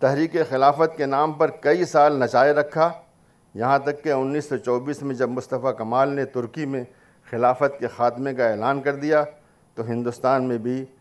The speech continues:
तहरीक खिलाफत का गुब्बारा फूट गया। इन लोगों को जज्बात और ख़याली नारों के अलावा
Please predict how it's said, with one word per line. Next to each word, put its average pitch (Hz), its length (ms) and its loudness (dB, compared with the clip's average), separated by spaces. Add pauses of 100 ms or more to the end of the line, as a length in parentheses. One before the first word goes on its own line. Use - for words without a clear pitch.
(280)
तहरीक 120 440 -4
खिलाफत 110 500 -6
का 113 80 -4
गुब्बारा 98 460 -6
फूट 107 260 -12
गया। 95 200 -12 (1800)
इन 131 140 0
लोगों 160 300 4
को 175 120 2
जज्बात 147 760 6 (500)
और 123 160 2
ख़याली 143 460 2
नारों 135 420 4
के 143 100 0
अलावा 143 500 4